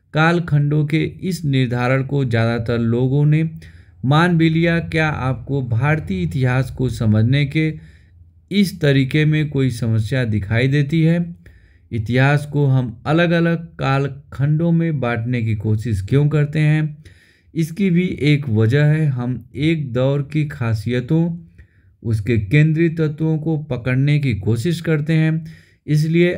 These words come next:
ऐसे शब्द महत्वपूर्ण हो जाते हैं जिनके सहारे हम समय को बांटते हैं।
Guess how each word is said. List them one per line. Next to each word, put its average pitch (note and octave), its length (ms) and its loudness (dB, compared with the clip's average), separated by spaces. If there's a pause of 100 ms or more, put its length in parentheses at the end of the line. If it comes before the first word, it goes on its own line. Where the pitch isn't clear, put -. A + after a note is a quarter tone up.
ऐसे D#3 400 2
शब्द D3 400 -2
महत्वपूर्ण C#3+ 720 0
हो D3 160 4
जाते A#2+ 340 -2
हैं B2 300 -2
जिनके G#2+ 360 -2
सहारे C#3 640 0 (500)
हम A2 180 2
समय D#3+ 480 2
को E3+ 220 -2
बांटते A2+ 440 -2
हैं। G#2 540 -2